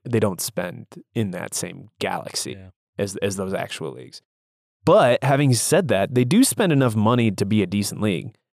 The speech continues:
Speaker 1: I think the way some of that spending is structured doesn't make a lot of sense.
Speaker 2: Mm.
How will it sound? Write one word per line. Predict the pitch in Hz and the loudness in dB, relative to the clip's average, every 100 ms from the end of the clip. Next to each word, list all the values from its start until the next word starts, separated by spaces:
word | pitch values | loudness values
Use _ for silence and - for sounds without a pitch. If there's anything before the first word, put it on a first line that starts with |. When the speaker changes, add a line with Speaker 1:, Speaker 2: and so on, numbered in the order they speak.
| _ - | _ -4
Speaker 1:
I | 110 | -2
think | 123 113 | 0 0
the | 104 | 0
way | 98 110 113 113 113 | 4 4 6 6 4
some | - | 2
of | 113 | 0
that | 101 | 0
spending | - 107 98 | 0 -2 -2
is | 92 | -4
structured | - 101 - 127 123 | -2 -2 -2 -2 0
doesn't | 123 113 | 0 0
make | 127 | 0
a | 123 | 2
lot | 127 | 0
of | |
sense. | - 135 151 - | 0 -2 -2 -4
Speaker 2:
Mm. | 104 101 98 | -12 -18 -20